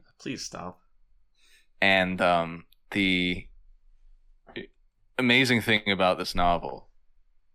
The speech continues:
Speaker 2: is that, uh, it was written before the series even started.
Speaker 1: Really?
Speaker 2: So, yeah, so none of the characters have behaved correctly, apparently.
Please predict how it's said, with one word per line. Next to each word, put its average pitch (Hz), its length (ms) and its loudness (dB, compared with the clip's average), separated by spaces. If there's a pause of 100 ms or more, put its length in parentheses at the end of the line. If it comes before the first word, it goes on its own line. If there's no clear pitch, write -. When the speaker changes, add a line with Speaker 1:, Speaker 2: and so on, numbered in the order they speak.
(720)
Speaker 2:
is 95 280 0
that, 90 400 2
uh, 87 260 2
it 110 100 0
was 110 200 -4
written 110 340 -2
before 104 640 -4
the 101 80 -2
series 95 460 -2
even 82 160 -6
started. 71 560 -6 (1120)
Speaker 1:
Really? 123 560 -6 (220)
Speaker 2:
So, 85 460 -4 (580)
yeah, 82 360 0
so 95 420 0 (220)
none 117 320 2
of 120 80 2
the 117 80 0
characters 98 580 2
have 95 180 -6
behaved 87 380 -4
correctly, 65 520 -10 (300)
apparently. - 520 -10